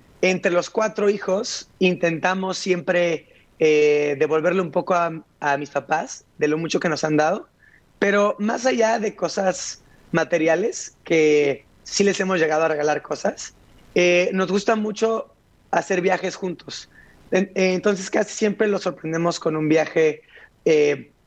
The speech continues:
no importa a dónde sea, ¿no? Pero creo que compartir días y compartir experiencias y compartir tiempo con ellos, en la playa, en un nuevo lugar, en otro país, donde sea, son los regalos que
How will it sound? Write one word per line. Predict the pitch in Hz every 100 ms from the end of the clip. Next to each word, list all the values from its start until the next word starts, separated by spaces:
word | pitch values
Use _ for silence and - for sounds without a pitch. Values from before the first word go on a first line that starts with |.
| -
no | 185
importa | 180 190 180 - 156 139 -
a | 151
dónde | 151 160 147
sea, | 156 143
¿no? | 151 170
Pero | 170 156 135 _ - -
creo | 180 175
que | 202
compartir | 202 180 180 165 - 214 214 196
días | 196 175 156 -
y | 175
compartir | 180 160 156 190 202
experiencias | 196 - 165 170 151 - 139 -
y |
compartir | - 151 160 - 208 -
tiempo | 208 208 208 196
con | 170 165
ellos, | 165 143 - - _ - - -
en | 214 240
la | 226 -
playa, | 190 196 190 185 180 180 180 -
en | 220
un | 220
nuevo | 202 190
lugar, | 180 165 156 156 156 156
en | 165
otro | 190 190 185
país, | 180 170 165 165 165 156
donde | 156 196 196
sea, | - 208 233 - - _ _ _ -
son | - 202 208
los | 202
regalos | 190 180 190 196 -
que | 190 170 156 147 135